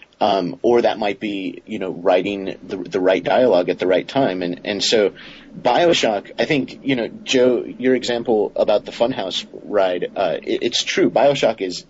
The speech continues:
in a lot of ways just a dark ride, right? Where, um, you're pretty much on rails and you, uh, run through this crazy adventure and you see these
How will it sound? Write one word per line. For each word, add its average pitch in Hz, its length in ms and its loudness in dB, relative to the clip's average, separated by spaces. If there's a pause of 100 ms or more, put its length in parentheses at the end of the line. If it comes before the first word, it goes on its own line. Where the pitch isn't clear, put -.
in 104 80 -8
a 95 60 -2
lot 107 160 2
of 117 80 2
ways 98 200 -2
just - 220 -4
a 92 60 -4
dark 90 400 0
ride, 65 500 -4
right? 90 340 2
Where, 90 300 0 (380)
um, 92 240 0
you're 107 120 2
pretty 117 280 0
much 104 400 -2
on 104 120 -2
rails 92 480 0
and 87 840 -6
you, 92 260 2
uh, 80 240 2 (460)
run 98 340 0
through 98 480 2
this 90 240 0
crazy 101 440 0
adventure 90 360 0
and 101 140 2
you 87 80 0
see 95 140 -2
these 90 280 -2